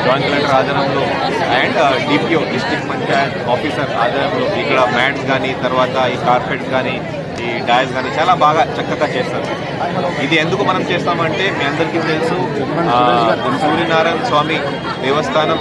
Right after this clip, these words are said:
అంటే ఒక సూర్య భగవాన్, సూర్య భగవాన్ అంటేనే మనకు సూర్య నమస్కారం. So కాబట్టి ఆ సూర్య నమస్కారం ఈరోజు మనం ఆనరబుల్ ఎంఆర్ గారు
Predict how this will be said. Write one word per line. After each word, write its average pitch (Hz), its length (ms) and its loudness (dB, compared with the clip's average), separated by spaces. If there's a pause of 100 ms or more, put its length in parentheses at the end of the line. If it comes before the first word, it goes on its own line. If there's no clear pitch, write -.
(240)
అంటే 151 560 0
ఒక 143 80 -2 (120)
సూర్య 156 160 0
భగవాన్, 143 420 0 (380)
సూర్య 156 140 2
భగవాన్ 156 340 2
అంటేనే 156 260 0
మనకు 151 200 0
సూర్య 147 200 0
నమస్కారం. 131 800 -2
So - 80 -2
కాబట్టి 156 500 2 (340)
ఆ 135 180 2
సూర్య 165 180 2
నమస్కారం 170 500 0
ఈరోజు 165 380 2
మనం 156 260 2 (400)
ఆనరబుల్ 147 380 0
ఎంఆర్ 147 220 0
గారు 156 300 2